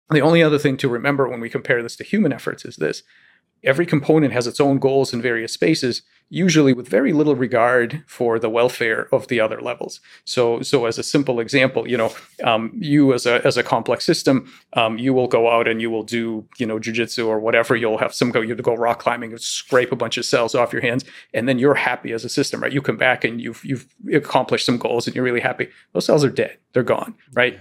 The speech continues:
Speaker 1: Did you think about those cells? Not really, right? You had some, you had some bruising.
Speaker 2: You
Speaker 1: "I'll be fine."
Speaker 2: selfish S O B.
Speaker 1: Right? That's it.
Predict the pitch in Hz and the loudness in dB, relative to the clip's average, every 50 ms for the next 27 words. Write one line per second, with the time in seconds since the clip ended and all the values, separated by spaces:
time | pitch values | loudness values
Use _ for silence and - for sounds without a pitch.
0 | _ - 131 120 127 127 - - 147 143 135 139 139 139 156 151 139 - 151 143 | _ -6 -6 -4 -4 -2 0 0 2 2 4 2 2 2 0 -2 0 0 0 0
1 | 131 131 - _ - 127 123 117 113 113 - - - - 135 - - 120 123 - | 0 -2 -6 _ -4 -2 -2 -2 -2 -4 -6 -6 -6 -4 -4 -4 -4 -4 -4 -6
2 | 117 - - 123 113 120 123 117 127 120 - 127 135 165 180 170 156 143 151 151 | -4 -2 -4 -4 -4 -6 -6 -6 -4 -4 -4 -4 0 2 4 4 4 4 4 2
3 | 135 127 127 131 123 127 127 - - - - - - 101 95 90 - - 104 92 | 2 2 0 0 0 0 -2 -2 -4 -6 -6 -2 0 0 0 0 0 -2 -4 -4
4 | - - 101 95 - - - 92 87 85 139 165 92 90 82 - - - _ _ | -2 -2 -4 -4 -4 -4 -4 -2 -2 0 2 2 2 0 -2 -6 -12 -20 _ _
5 | - 254 - - 196 143 - - | -4 0 2 2 2 0 0 -6